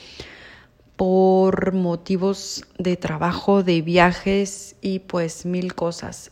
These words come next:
Y aparte, cero inspiración. En este momento, em, que me encuentro ya muy tranquila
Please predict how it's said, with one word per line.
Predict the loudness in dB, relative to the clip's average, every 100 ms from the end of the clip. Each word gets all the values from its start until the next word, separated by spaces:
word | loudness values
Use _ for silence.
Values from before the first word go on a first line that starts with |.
| -8
Y | -6
aparte, | -4 -4 -6 -2 0 0 -4 _ _ -20 -20 _ _ _ _ -12 -12 -20 -20 -14
cero | 0 2 2
inspiración. | 0 -2 -4 -2 -2 -2 0 0 -2 -8 -4
En | 0 2
este | 2 4
momento, | 4 4 0 -2 -4 -4 -4 -12 -18 -18 -18 -20 -12 -4
em, | -2 -2 -2 -4 -8 -10 -12 -14 -10
que | -8
me | -8
encuentro | -6 -4 -4 -4
ya | -6 -6
muy | -4 -2 -2 -2
tranquila | -4 -8 -8 -8 -6 -6 -8